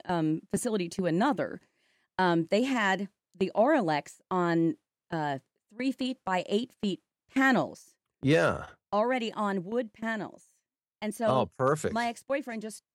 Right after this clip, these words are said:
Speaker 1: put them all on the wall. So there's just a tiny space way behind me by the door. And then even the ceiling, and I have a window plug,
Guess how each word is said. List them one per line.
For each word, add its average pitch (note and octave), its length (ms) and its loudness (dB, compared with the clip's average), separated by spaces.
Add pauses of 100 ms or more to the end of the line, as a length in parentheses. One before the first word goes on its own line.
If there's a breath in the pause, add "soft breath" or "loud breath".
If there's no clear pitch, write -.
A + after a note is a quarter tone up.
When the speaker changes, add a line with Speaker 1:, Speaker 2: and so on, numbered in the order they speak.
(280)
Speaker 1:
put G#3 140 -6
them A3 140 0
all A#3+ 160 0
on A#3 100 0
the A3+ 80 0
wall. G#3 380 0
So A#3 160 -4
there's A3+ 240 -2
just B3+ 180 -6
a G#3+ 80 -4
tiny D#4 320 0
space A3+ 380 -6
way G#3 140 0
behind A#3 300 2
me A#3 80 0
by A3+ 160 0
the A#3+ 120 0
door. E3+ 400 -2 (580)
And G3+ 160 4
then G3+ 260 2
even D#4 300 2
the A#3+ 100 0
ceiling, C4 640 -2
and G#3+ 140 -2
I G#3+ 180 -2
have A3+ 180 -2
a G#3 60 -2
window C#4 380 4
plug, F3+ 420 -2